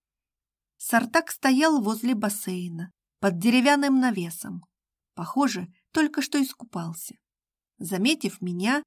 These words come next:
приветствовал кивком головы и раскрыл ладонь в сторону воды, не отвлекаясь от телефонного разговора.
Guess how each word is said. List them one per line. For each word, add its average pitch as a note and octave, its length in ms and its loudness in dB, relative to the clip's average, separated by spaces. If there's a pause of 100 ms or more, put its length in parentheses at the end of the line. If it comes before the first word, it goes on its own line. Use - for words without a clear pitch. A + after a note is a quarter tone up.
(200)
приветствовал D4+ 800 2
кивком C#4 480 -2
головы B3 560 0 (420)
и E3+ 100 -8
раскрыл C#4+ 500 0
ладонь C4 380 2
в - 80 -10
сторону C#4+ 460 -2
воды, G3+ 380 -2 (360)
не F#3 140 -4
отвлекаясь A3+ 760 2
от C#4+ 140 -6
телефонного F3 640 -2
разговора. F#3+ 640 -6